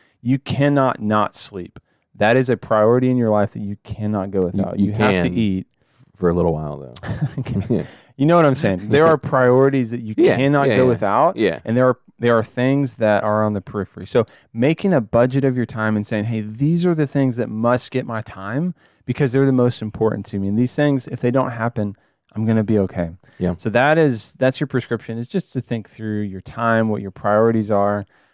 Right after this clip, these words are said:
Speaker 1: what you wanna do with your life, what is your overarching goal of your life. That is, that's a prescription.
Speaker 2: That's a good prescription.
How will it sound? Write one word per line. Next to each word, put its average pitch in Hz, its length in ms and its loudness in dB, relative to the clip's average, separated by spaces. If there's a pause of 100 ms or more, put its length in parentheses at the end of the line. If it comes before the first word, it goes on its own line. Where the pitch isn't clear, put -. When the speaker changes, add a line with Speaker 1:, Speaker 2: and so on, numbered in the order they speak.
(100)
Speaker 1:
what 117 120 0
you 110 140 -2
wanna 120 220 2
do 117 180 2
with 113 200 0
your 110 120 2
life, 107 260 2
what 120 160 6
is 117 180 2
your 110 220 4 (300)
overarching 117 960 2 (460)
goal 113 640 4 (100)
of 113 260 2
your 104 160 -4
life. 90 420 0
That 107 340 2 (300)
is, 98 600 -2 (840)
that's 98 200 -2
a - 40 -20
prescription. - 540 -8 (200)
Speaker 2:
That's 107 180 -2
a 104 60 0
good 104 180 0
prescription. - 540 -6